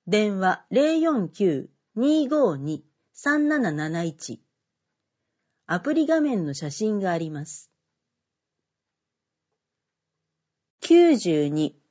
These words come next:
コバトン健康マイレージが新しいアプリに変わります。コバトンアルコーマイレージのお知らせ。アルコーはアルファベット大文字、エーエルケーオーオー。問い合わせ、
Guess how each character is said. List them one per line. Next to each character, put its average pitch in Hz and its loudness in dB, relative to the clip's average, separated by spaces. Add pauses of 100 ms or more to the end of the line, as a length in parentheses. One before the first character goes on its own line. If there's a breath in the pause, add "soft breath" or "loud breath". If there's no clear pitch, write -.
(440)
コ 339 2
バ 294 2
ト 180 2
ン 160 -4
健 294 2
康 302 4
マ 285 4
イ 254 2
レ 175 4
ー 151 -4
ジ - -6
が 135 -8 (100)
新 294 0
し 294 0
い 190 4
ア 214 0
プ 220 0
リ 165 0
に 143 -6
変 160 -8
わ 165 -2
り 151 -4
ま 151 -10
す。 - -14 (840)
コ 330 0
バ 294 4
ト 151 -2
ン 143 -6 (200)
ア 185 2
ル 311 2
コ 311 2
ー - 4
マ 294 4
イ 277 4
レ 185 4
ー 151 0
ジ 139 -8
の 127 -6
お 127 -10
知 151 -10
ら 151 -8
せ。 - -12 (720)
ア 175 2
ル 233 4
コ 226 2
ー 143 0
は 131 -6
ア 170 0
ル 214 0
フ 214 -8
ァ - -6
ベ 214 2
ッ 214 2
ト 139 -6
大 143 -4
文 139 -6
字、 139 -10 (140)
エ 185 4
ー 202 4
エ 202 4
ル 196 2
ケ 180 -2
ー - -8
オ - -10
ー 160 -2
オ 160 -4
ー。 - -16 (1200)
問 285 4
い 285 4
合 262 2
わ 254 0
せ、 247 0